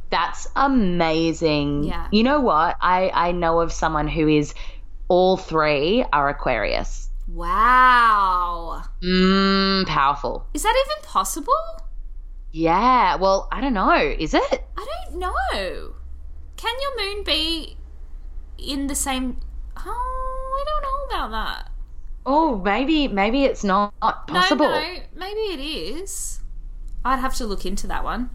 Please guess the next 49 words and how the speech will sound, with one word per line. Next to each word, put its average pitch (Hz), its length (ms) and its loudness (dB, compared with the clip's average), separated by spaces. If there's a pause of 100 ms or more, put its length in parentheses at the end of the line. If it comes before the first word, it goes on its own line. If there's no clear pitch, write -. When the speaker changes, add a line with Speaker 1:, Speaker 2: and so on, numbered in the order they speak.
(140)
Speaker 2:
I'll 165 40 -8
fact - 280 -4
check - 160 -10
that 220 80 4
and 220 80 4
Speaker 1:
Yeah. 233 180 2
Speaker 2:
get 180 60 -2
back - 200 -6
to - 140 -6
you. 151 160 -8 (100)
Speaker 1:
Fact - 240 -4
check, - 240 -4 (140)
fact - 220 -2
check. 247 80 2
Speaker 2:
Um, 254 280 -4 (160)
so - 160 -2
that's, 494 480 0
they're 339 220 -4
the, 359 400 -4
the, - 60 -10
what 311 320 -2
they 392 100 2
say 214 320 0
is, 196 140 -4
like, 208 180 -2
you 226 80 -4
can 220 180 -6
look - 200 -8
at - 60 -8
your - 120 -8
whole, 240 300 -4
whole 226 260 -4
chart. 202 380 0
You 220 80 -8
can 214 260 -10
definitely 233 400 -6
look 226 180 -10
at 220 80 -8
all, 202 120 -8
where 202 160 -4
all 185 100 -4
the 185 80 -6
planets 180 420 -6
are. 190 120 -2
Some 302 200 -2
of 415 80 -4
those 453 200 -4
planets, 220 560 -6
though, 151 380 -6